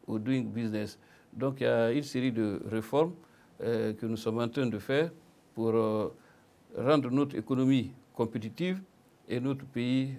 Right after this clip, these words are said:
attrayant. Mais j'ai bon espoir, euh, que le ministre de la Justice,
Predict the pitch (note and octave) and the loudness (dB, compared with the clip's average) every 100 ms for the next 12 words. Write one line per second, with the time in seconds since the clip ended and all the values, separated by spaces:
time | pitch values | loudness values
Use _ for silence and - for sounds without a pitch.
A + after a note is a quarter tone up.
0 | - A2 G#2+ A#2+ A2+ G#2+ - - - A2+ | -6 -6 -4 0 0 -2 -10 -14 -4 -2
1 | A#2 G#2+ G#2+ F3 C#3+ - C3 C#3 D#3 - | 0 0 4 4 4 0 2 2 2 -4
2 | - - _ - - A#2 A2 A2 A2+ A2 | -20 -20 _ -20 -6 -2 -2 -2 -2 0
3 | A2 D#3 A#2 G2+ G#2 G2 D3 E3 | 0 0 2 0 -2 -4 -2 -2